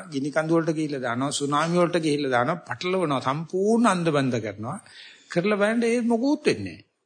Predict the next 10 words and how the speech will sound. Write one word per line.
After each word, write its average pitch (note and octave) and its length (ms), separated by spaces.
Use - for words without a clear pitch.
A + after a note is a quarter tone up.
gediya D#3 300
පිටින්ම G3 340
ඉතුරු D#3 260
වෙනවා. F2 240
ගෙදර C#3 260
ගියත් F3+ 320
එකයි G3 220
මෙහෙ F3+ 180
හිටියත් D#3 320
එකයි. - 180